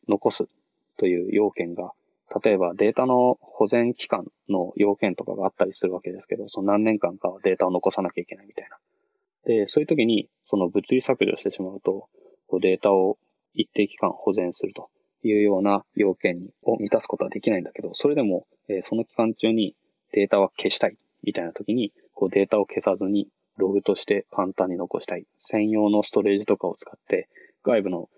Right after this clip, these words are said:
ストアにログを残すんじゃなくて、フラグを、えー、立てておけば、ユーザーからは見えないけど、ログとしては残っているみたいな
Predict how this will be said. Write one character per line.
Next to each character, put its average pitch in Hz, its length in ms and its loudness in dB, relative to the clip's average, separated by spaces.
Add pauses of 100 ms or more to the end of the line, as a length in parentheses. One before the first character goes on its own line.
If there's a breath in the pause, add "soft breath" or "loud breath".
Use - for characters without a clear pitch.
(140)
ス - 100 -20
ト 98 180 4
ア 92 60 -2
に 98 180 0
ロ 95 140 0
グ 95 100 0
を 95 60 -2
残 92 200 0
す - 120 -10
ん 82 40 -10
じ 87 60 -8
ゃ 87 40 -8
な 85 80 -10
く - 120 -20
て、 117 320 2 (380)
フ - 120 -18
ラ 104 140 4
グ 113 120 2
を、 107 220 4 (300)
え - 60 -8
ー、 92 280 -2
立 - 140 -4
て 104 120 2
て 90 100 -2
お 87 80 -6
け - 140 -20
ば、 92 240 -2 (440)
ユ 107 220 0
ー 113 40 -2
ザ 120 180 2
ー - 20 -8
か 127 140 0
ら 117 80 2
は 95 80 -2
見 95 120 -2
え 95 60 -4
な 87 120 -4
い 87 60 -10
け 110 120 -2
ど、 110 220 2
ロ 98 120 0
グ 101 120 -4
と 95 120 0
し - 80 -6
て - 80 -4
は 87 60 -8
残 87 240 -10
っ - 60 -20
て - 120 -12
い 104 40 -4
る 95 80 -4
み 90 80 -12
た 90 140 -10
い 90 60 -14
な 90 100 -18